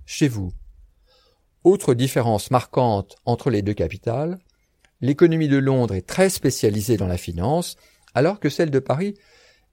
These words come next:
est plus diversifiée. Cet effet Wimbledon fait que, comme le tunnel qui les relie, la complémentarité de Londres et de Paris, elle est plus souterraine. N'oublions pas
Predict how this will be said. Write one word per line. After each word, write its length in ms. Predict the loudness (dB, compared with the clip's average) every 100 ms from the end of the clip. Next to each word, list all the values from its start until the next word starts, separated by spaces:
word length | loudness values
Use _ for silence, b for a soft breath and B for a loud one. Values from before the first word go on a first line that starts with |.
| -6
est 200 | -2 -2
plus 180 | -2 -2
diversifiée. 680 | 2 0 0 -8 -10 -14 -16 _ _ _ _ _ _ _ _ _ _ _
Cet 280 | -6 0 2
effet 260 | 2 2
Wimbledon 800 | 2 2 4 4 4 2 2 -4 -8 _ _ _
fait 260 | -2 0
que, 340 | 4 4 4 -2 _ _ 0
comme 160 | 2 4
le 160 | 0
tunnel 440 | 2 4 6 4 2
qui 120 | 0
les 120 | 2
relie, 400 | 4 2 2 -2 b b -4
la 180 | -4
complémentarité 1400 | 0 0 0 2 2 4 2 2 2 0 0 2 2 2 _ _ _ _
de 200 | 2 6
Londres 420 | 6 6 2 -2 -6 _ 0
et 80 | 2
de 120 | 2
Paris, 480 | 0 -2 0 -4 -6 -8 -4
elle 140 | -2
est 60 | -4
plus 300 | -4 -6 -4
souterraine. 880 | -6 -6 0 0 0 -4 -8 -12 -14 _ _ _ _ _ _ -6
N'oublions 440 | -6 -4 -4 -2
pas 360 | 2 2 0